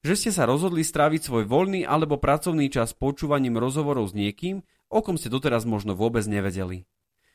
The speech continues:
Z mnohých strán počujeme, že mesto Prešov je doslova liaň svetových hudobníkov či hudobných producentov, a preto ani v našom podcaste nemôžeme tému hudby opomenúť.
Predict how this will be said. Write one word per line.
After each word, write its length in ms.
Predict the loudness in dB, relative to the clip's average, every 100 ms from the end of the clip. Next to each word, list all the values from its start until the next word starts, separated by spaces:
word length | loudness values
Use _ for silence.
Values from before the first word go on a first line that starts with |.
| _ _ -6
Z 80 | 0
mnohých 240 | 2 2
strán 320 | -2 -2 -2
počujeme, 480 | -2 -2 -2 -2 -2
že 80 | -2
mesto 400 | -2 -2 -2 -6
Prešov 560 | -4 -4 -2 -2 0 0
je 80 |
doslova 420 | 0 0 0 0 0
liaň 320 | 0 -2 -2
svetových 480 | -4 -6 -2 -2 -2
hudobníkov 680 | -2 -2 -2 -2 -2 -4 -4
či 80 |
hudobných 480 | -4 -4 -2 -2 -2
producentov, 800 | -4 -4 -4 -4 -4 -4 -4 -6 -14 _ -6
a 160 | -4
preto 300 | 0 0 2
ani 160 | 2 2
v 80 | 0
našom 240 | 0 -2
podcaste 480 | -2 -2 0 -2 0
nemôžeme 560 | 0 2 2 0 0 0
tému 300 | 0 0 0
hudby 320 | -2 -4 -4
opomenúť. 640 | -2 -2 0 -2 -4 -8